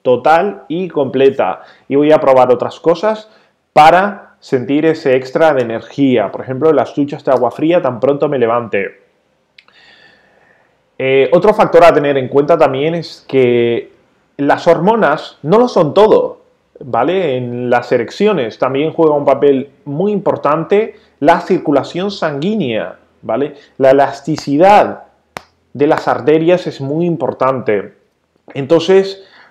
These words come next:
lo que hace el café, como sabéis todos, es aumentar la presión sanguínea. Y en el proceso, al aumentar la presión sanguínea,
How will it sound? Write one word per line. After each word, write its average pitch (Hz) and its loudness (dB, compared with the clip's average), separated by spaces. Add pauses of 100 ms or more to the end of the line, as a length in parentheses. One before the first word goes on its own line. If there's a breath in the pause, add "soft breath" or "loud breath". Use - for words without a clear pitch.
lo 131 4
que 127 4
hace 160 2
el 180 0
café, 156 2
como 123 -2
sabéis 135 -2
todos, 147 0
es 165 -2
aumentar 160 2
la 127 0
presión 123 -6
sanguínea. 113 -8 (300 soft breath)
Y 147 -6
en 143 -4
el 139 0
proceso, 175 2
al 151 2
aumentar 123 0
la 160 2
presión 143 -6
sanguínea, 160 -4